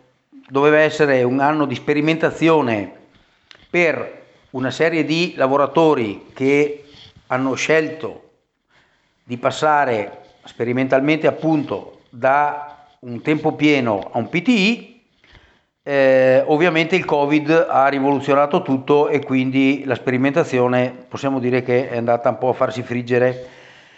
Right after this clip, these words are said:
eh, è rimasta un'incrostazione di problemi che fanno fatica a trovare, eh, risposta. Vado su quelli principali. Uno, incertezza degli orari.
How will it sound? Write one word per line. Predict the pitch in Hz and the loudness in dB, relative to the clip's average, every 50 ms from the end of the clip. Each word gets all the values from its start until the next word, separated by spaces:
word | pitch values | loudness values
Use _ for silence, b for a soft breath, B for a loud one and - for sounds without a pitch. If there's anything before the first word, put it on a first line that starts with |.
| B B B | B B B
eh, | - 139 135 131 131 131 127 127 127 127 127 131 - - | -2 2 4 6 6 6 6 6 6 4 4 2 0 -2
è | - 196 185 | 0 0 0
rimasta | 190 185 208 226 220 - - 160 | 2 2 2 2 0 2 0 -2
un'incrostazione | 160 160 151 147 - 180 202 214 - - 220 180 - - 196 214 214 202 170 147 | 0 0 -2 -2 0 0 0 0 2 2 0 0 2 2 2 2 4 2 0 0
di | 135 147 147 | 0 0 0
problemi | 143 196 247 285 254 175 156 135 123 123 151 214 285 294 - - - - - _ _ _ _ _ _ _ _ _ _ _ _ _ | 0 -2 0 0 2 2 2 2 2 2 2 2 2 0 -2 -14 -20 -20 -20 _ _ _ _ _ _ _ _ _ _ _ _ _
che | _ - 214 202 233 - | _ 0 2 2 2 2
fanno | - - 202 202 202 220 | 0 -4 -2 0 0 -2
fatica | 208 214 233 226 - 170 170 - 196 | 0 -2 -4 -2 -2 -4 0 2 0
a | 190 | 2
trovare, | 190 220 185 147 135 139 147 151 160 160 - - - - | 2 2 2 4 2 4 4 2 0 0 -4 -12 -12 -8
eh, | 127 120 120 117 117 117 117 113 113 113 113 110 107 - - | -4 -2 -2 -2 -2 -2 -2 -2 -4 -4 -6 -6 -8 -4 -4
risposta. | 139 139 123 - 110 101 98 - - 113 110 107 - - - - _ _ _ _ _ _ _ _ _ _ _ _ _ _ _ _ _ _ _ _ _ _ | -4 -4 -4 -4 -4 -4 -4 -2 0 0 0 0 -4 -14 -18 -20 _ _ _ _ _ _ _ _ _ _ _ _ _ _ _ _ _ _ _ _ _ _
Vado | _ 185 202 208 226 165 | _ 2 4 4 4 2
su | 156 - 247 | 0 0 0
quelli | - 180 175 185 190 | 2 2 2 2 0
principali. | - 165 156 151 - 160 - - 113 110 107 107 110 107 104 - - _ _ _ _ _ _ _ _ | -2 -2 -4 -2 -4 -4 -2 0 0 0 0 -2 -4 -8 -8 -14 -20 _ _ _ _ _ _ _ _
Uno, | 214 220 226 214 214 220 226 220 - - - - - _ _ _ _ _ _ | -2 -2 0 2 2 0 0 -2 -8 -14 -18 -20 -20 _ _ _ _ _ _
incertezza | - 240 254 254 - 302 240 - - 170 175 180 208 196 | -6 -6 -4 0 0 -2 0 0 -2 -2 0 2 0 0
degli | 160 165 160 165 | 0 0 0 2
orari. | 160 139 127 123 127 127 127 131 131 | 2 4 4 4 2 2 0 -4 -4